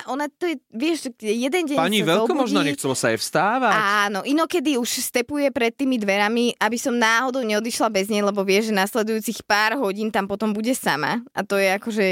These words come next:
Speaker 1: ťažké pre ňu, takže, no, ja neviem, veď, ale ty máš tiež psa, tak
Speaker 2: Ja ho nemôžem nosiť, ja, e, často do práce, pretože on, ona tiež, Lady, je hrozne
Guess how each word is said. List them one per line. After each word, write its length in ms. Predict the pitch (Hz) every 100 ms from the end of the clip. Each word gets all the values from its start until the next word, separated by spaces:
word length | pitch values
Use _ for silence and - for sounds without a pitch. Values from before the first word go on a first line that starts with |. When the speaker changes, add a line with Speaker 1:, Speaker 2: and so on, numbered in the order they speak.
| 180
Speaker 1:
ťažké 400 | - 185 185 -
pre 160 | 196 196
ňu, 140 | 208
takže, 720 | 226 185 202 202 190 196 196 - _ _
no, 180 | 269 277 302 285
ja 300 | 277 285 302
neviem, 240 | 311 196
veď, 200 | 220 247
ale 200 | 226 262
ty 100 | 285
máš 220 | 370 370
tiež 220 | - 285 -
psa, 300 | - - 175 -
tak 320 | 202 196 -
Speaker 2:
Ja 180 | - 151
ho 80 | 214
nemôžem 360 | 214 226 247 190
nosiť, 300 | 160 175 156
ja, 160 | 151
e, 200 | - 151
často 400 | 143 - 131 -
do 120 | 123 110
práce, 380 | 113 113 -
pretože 380 | 147 139 160 147
on, 320 | 156 143 165 -
ona 400 | 156 165 170 175
tiež, 320 | - 147 156
Lady, 360 | 120 131 151 147
je 100 | 135
hrozne 600 | 139 139 147 160 151 151